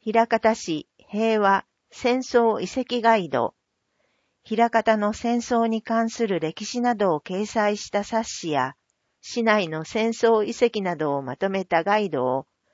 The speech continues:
市役所別館五階、人権政策課で無料配布しています。啓発冊子はこちら。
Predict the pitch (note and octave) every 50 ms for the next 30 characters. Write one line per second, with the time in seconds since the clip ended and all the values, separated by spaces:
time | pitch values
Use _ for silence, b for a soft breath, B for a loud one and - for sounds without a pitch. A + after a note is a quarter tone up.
0 | _ _ - - - - G3+ G#3 G#3+ G#3+ - - - F#3 E3+ D#3 E3+ E3 - _
1 | - - G#3 G#3+ G#3+ G#3 F#3+ F#3 F#3 - F#3+ F3+ F3+ E3+ E3+ D#3+ - _ _ _
2 | _ _ _ _ - F#3 G3+ A3 B3 B3 - A#3+ B3 A#3 A#3 - B3 A#3 A#3 A#3
3 | - A#3 A3+ - - - - F#3+ F#3+ F#3 G3 F#3+ D#3 - - _ _ E3 F3 F3+
4 | G3+ A3+ A#3+ A#3 A#3 A#3+ A#3 - B3 A#3+ A#3+ A#3 G#3 F#3+ D#3 - - - - D#3+
5 | D3+ D3+ C#3+ C3 A2+ C#3 - - - - - _ _ _ _ _ _ _ _ _
6 | _ _ _ _ _ _ _ _ _ _ - A#3+ A#3+ B3 - C4 B3 A#3+ - -
7 | - - A3+ G#3+ - - - - E3 C#3+ B2+ - - C3 - - - F3+ E3 D#3
8 | D3+ -